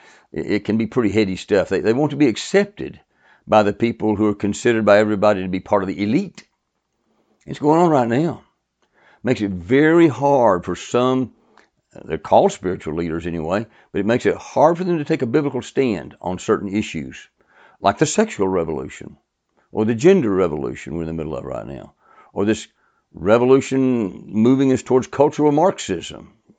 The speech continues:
Uh, so many are pushing it right now, these kind of things in our culture. And if you take a stand against those things,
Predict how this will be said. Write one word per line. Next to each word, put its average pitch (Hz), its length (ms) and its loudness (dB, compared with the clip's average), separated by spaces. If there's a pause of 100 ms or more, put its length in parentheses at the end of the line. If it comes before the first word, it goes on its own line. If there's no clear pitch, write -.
(100)
Uh, - 1300 -20
so - 340 2
many 185 220 2
are 131 80 0
pushing - 400 -2
it 95 100 0
right 117 180 0
now, 127 140 -2
these 127 160 -2
kind 143 180 -2
of 107 80 -4
things 147 200 -2
in 113 80 -4
our 101 100 -2
culture. 113 420 0 (400)
And 117 140 2
if 107 100 -2
you 107 80 -2
take 160 280 2
a 135 40 -4
stand 143 320 -2
against 110 460 -4
those 277 240 -6
things, - 640 -4